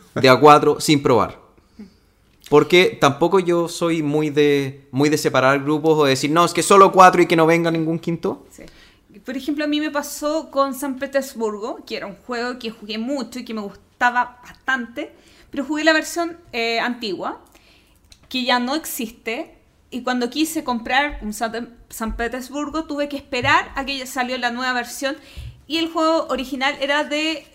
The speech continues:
Speaker 2: dos a cuatro jugadores, si no me equivoco, y ahora es hasta cinco jugadores. Pero es un lío, porque ahora incorpora una expansión que te permite jugar de más gente. Es un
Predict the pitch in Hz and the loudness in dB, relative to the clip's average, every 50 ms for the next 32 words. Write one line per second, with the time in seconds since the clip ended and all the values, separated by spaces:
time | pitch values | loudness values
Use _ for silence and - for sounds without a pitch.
0 | - - - 202 190 247 254 269 277 247 240 240 233 233 226 233 226 - 208 190 | -20 -20 -20 -10 -6 -4 -4 -2 0 0 0 2 2 0 0 -2 -10 -10 -8 -6
1 | 196 202 190 208 - - 196 185 190 190 175 156 165 151 - 190 175 247 262 254 | -4 -4 -6 -8 -10 -12 -14 -14 -14 -12 -12 -12 -12 -12 -12 -10 -8 -6 -4 -4
2 | 269 277 320 302 302 294 - - 262 262 262 262 - - 269 269 262 294 277 - | -2 -4 -4 -6 -10 -12 -8 -6 -6 -6 -6 -6 -8 -10 -8 -8 -8 -8 -10 -10
3 | 254 226 170 143 127 - - - _ _ _ _ _ _ _ _ _ _ _ _ | -10 -10 -8 -10 -10 -12 -14 -20 _ _ _ _ _ _ _ _ _ _ _ _
4 | _ _ _ - 277 285 330 330 330 339 330 320 302 285 277 285 302 302 311 320 | _ _ _ -6 -4 -4 -4 -6 -6 -4 -4 -2 -2 -2 -2 -2 -2 -2 -2 -4
5 | 349 403 494 539 539 - _ _ _ _ _ _ _ _ _ _ _ - 226 226 | -4 -6 -10 -12 -16 -18 _ _ _ _ _ _ _ _ _ _ _ -8 -8 -6
6 | 226 214 208 190 214 214 220 254 254 247 269 247 - - 254 254 262 262 277 294 | -4 -4 -2 0 0 0 0 -2 -4 -4 -6 -6 -6 -6 -6 -6 -6 -6 -8 -10
7 | 277 - 285 277 269 - - 311 277 285 294 269 - 285 262 254 220 - 220 208 | -8 -6 -6 -6 -6 -8 -8 -8 -6 -6 -8 -8 -8 -10 -10 -10 -10 -10 -10 -10
8 | 196 185 180 208 226 220 269 269 277 277 269 277 285 294 294 302 - - - 311 | -8 -8 -8 -8 -6 -6 -8 -6 -6 -6 -6 -6 -6 -8 -10 -10 -10 -10 -8 -8
9 | 294 277 277 - - 320 330 - - - - - - - - _ _ - - 285 | -8 -8 -10 -10 -12 -12 -12 -14 -16 -20 -20 -20 -20 -20 -20 _ _ -8 -6 -2
10 | 285 311 311 302 | 0 0 0 0